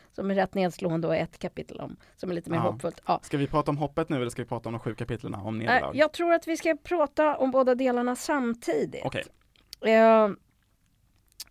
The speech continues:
Speaker 1: eh, S-, Staffan, eh, Lestadius, han börjar i boken med att citera Václav Havel.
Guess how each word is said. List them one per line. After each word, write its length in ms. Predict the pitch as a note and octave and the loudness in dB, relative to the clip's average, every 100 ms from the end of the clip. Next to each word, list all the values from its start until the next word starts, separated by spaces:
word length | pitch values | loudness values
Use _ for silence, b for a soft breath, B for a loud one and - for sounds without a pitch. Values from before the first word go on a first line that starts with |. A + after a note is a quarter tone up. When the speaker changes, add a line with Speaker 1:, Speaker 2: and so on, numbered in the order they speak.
| _ | _
Speaker 1:
eh, 320 | - F#3 F#3 E3+ - | 0 4 4 2 -4
S-, 200 | - - _ _ - F3 | -14 -16 _ _ -12 -10
Staffan, 840 | - - A#3+ A#3+ C4 B3 B3 A#3 - _ - | -10 2 2 2 0 2 2 -2 -6 _ -6
eh, 200 | G#3+ - | -6 -4
Lestadius, 420 | A3+ D#4 D4 C4 | 4 6 6 4
han 120 | C4 | 2
börjar 560 | C4+ D4+ C#4+ F#4 D4+ - | 4 4 4 2 2 2
i 40 | |
boken 460 | A3 C4+ - A#3+ A3 | 0 -2 -2 -2 0
med 160 | A3 | 0
att 60 | G#3 | -2
citera 480 | - - G#3+ G#3 G3 | -6 -8 -4 -2 0
Václav 480 | G3+ - G#3+ G#3 G#3 | -2 -4 -4 -4 -2
Havel. 480 | D4 F#4+ B3 - | -2 -2 -4 -8